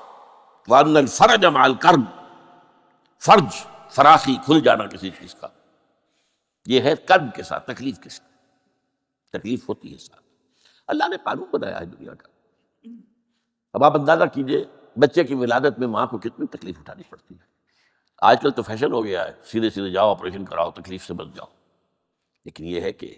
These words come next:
ये भी आपके इल्म में होगा, वो सारी तकलीफ, जैसे ही बच्चे को लाकर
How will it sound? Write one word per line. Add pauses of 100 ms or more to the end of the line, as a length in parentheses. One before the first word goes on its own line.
(680)
ये
भी
आपके
इल्म
में
होगा,
वो
सारी
तकलीफ, (200)
जैसे
ही
बच्चे
को
लाकर